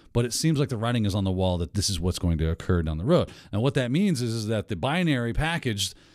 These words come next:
that you get that is Chrome O S has within it bundled the, the browser itself, the Chrome browser as well. So what they're gonna do is they're gonna break these two things into two separate binaries,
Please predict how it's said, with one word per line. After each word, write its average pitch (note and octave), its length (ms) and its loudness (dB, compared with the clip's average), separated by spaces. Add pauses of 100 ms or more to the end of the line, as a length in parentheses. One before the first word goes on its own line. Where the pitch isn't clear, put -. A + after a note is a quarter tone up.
(240)
that C3 180 2
you D3+ 240 2
get D3 420 0 (280)
that C3 220 0
is C#3 520 2 (100)
Chrome - 260 0
O B2+ 180 0
S C#3+ 380 -2 (440)
has D#3 280 0
within C3+ 340 2
it A#2 240 -4 (520)
bundled A#2 440 2
the, G2 320 2
the F#2+ 140 -4
browser G#2+ 420 2
itself, G#2 300 0
the - 80 -2
Chrome G#2+ 300 2
browser F#2 440 0 (100)
as F#2+ 160 -2
well. D3+ 340 0 (560)
So - 120 0
what C#3 120 4
they're D3 80 4
gonna A2+ 180 0
do D3 120 2
is A2 80 0
they're A#2+ 80 -4
gonna G2+ 100 -2
break D#3 260 0
these D3+ 180 0
two C#3 140 0
things A#2+ 300 2
into F2+ 180 -2
two C3+ 140 -4
separate F3 500 -2
binaries, A#2+ 680 0